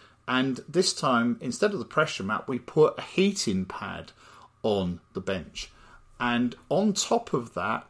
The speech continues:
we put the pad that we're testing. And we do this in a room that's at a controlled temperature, around twenty, twenty-one degrees. Now, we then put temperature sensors on top of the heating pad,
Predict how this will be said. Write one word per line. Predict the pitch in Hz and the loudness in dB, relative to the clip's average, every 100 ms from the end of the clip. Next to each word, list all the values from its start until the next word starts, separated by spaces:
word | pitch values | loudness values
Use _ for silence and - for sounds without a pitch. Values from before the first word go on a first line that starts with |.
| - | -8
we | 131 120 | -2 -2
put | - 143 | 2 0
the | 143 | 0
pad | - - 143 135 | -8 0 0 2
that | - 131 | -2 0
we're | 117 | -2
testing. | - 139 - - 113 113 - - - | -2 -6 -6 -8 -10 -10 -20 -20 -4
And | 117 | 2
we | 135 | 2
do | 139 190 214 | 8 8 8
this | 143 117 - - - - - | 6 4 2 -6 -8 -20 0
in | 120 120 120 | 4 4 2
a | |
room | 113 123 123 120 | 4 8 8 6
that's | 117 - - | 2 0 -2
at | 110 | -4
a | |
controlled | - 107 - 107 104 | -2 -4 0 0 0
temperature, | - 107 101 98 87 95 101 | -2 -4 -4 -6 -6 -6 -6
around | 110 110 95 | -4 -4 -4
twenty, | - 110 98 - | -6 -6 -6 -8
twenty-one | - 95 92 85 82 | -8 -6 -4 -6 -8
degrees. | - - - - - - - - - - - - - | -10 -10 -10 -14 -20 -20 -20 -20 -20 -20 -20 -12 -2
Now, | 139 135 - - _ _ _ - | 2 2 2 -8 _ _ _ -6
we | 131 131 | -2 2
then | 165 240 262 | 6 6 4
put | - - 143 - - - | 2 8 8 8 -6 -6
temperature | - 165 180 - - | 0 0 0 -2 0
sensors | - 113 - - 101 127 - - - _ _ _ _ _ _ - | 0 0 -2 -4 -2 -2 -4 -10 -20 _ _ _ _ _ _ 2
on | 151 180 | 4 4
top | - 202 208 | 6 4 6
of | 185 | 2
the | 160 | 2
heating | 135 165 160 - 98 101 | 2 2 2 0 0 0
pad, | - 110 135 | -4 -2 -2